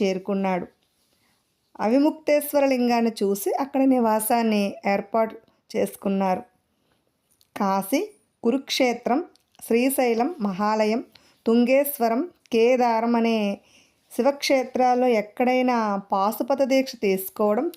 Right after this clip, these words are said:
చాలా ఉత్తమమైనది. కాశీక్షేత్రాన్ని వారణాసి అని, దేవ ఉద్యానవనమని, ఆనంద కారణమని పిలుస్తారు. ఈ క్షేత్రంలో ఉన్న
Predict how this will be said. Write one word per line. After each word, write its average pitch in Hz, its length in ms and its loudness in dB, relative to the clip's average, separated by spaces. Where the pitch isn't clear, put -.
చాలా 196 280 0
ఉత్తమమైనది. 202 880 0
కాశీక్షేత్రాన్ని 285 1000 0
వారణాసి 208 680 0
అని, 240 200 -2
దేవ 240 380 2
ఉద్యానవనమని, 233 1160 0
ఆనంద 247 400 0
కారణమని 220 1040 -2
పిలుస్తారు. 202 560 -2
ఈ 294 140 2
క్షేత్రంలో 294 800 0
ఉన్న 247 580 0